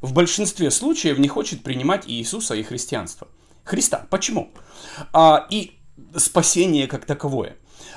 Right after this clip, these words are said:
А, почему мир убегает от христианства? Вопрос, почему мир убегает от чего-то, что хорошее, да? Я понимаю, у многих могут быть там ответы свои, мир убегает от христианства поэтому, поэтому, поэтому. Д-, давайте сейчас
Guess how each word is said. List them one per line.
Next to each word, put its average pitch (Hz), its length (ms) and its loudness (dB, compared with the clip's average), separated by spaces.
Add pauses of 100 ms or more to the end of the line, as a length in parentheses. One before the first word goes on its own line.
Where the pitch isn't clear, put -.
(120)
А, 139 640 8
почему 208 440 2
мир 208 320 2
убегает 139 500 0
от 98 80 -10
христианства? - 580 -12
Вопрос, 123 320 -2
почему 208 460 -2
мир 175 180 0
убегает 135 520 -4
от 131 160 -4
чего-то, 113 520 -6
что - 260 -10
хорошее, 269 720 -4
да? 156 240 -2 (480)
Я 151 120 0
понимаю, 196 340 2
у 120 40 -8
многих 127 320 -2
могут 110 240 -8
быть 101 180 -14
там 85 280 -12 (180)
ответы 143 540 0
свои, 120 240 -2
мир 123 200 -4
убегает 123 460 0
от 117 100 -8
христианства 123 540 -6
поэтому, 120 580 -2
поэтому, 120 460 -4
поэтому. 127 400 -4
Д-, - 280 -8
давайте 175 300 2
сейчас 175 360 -4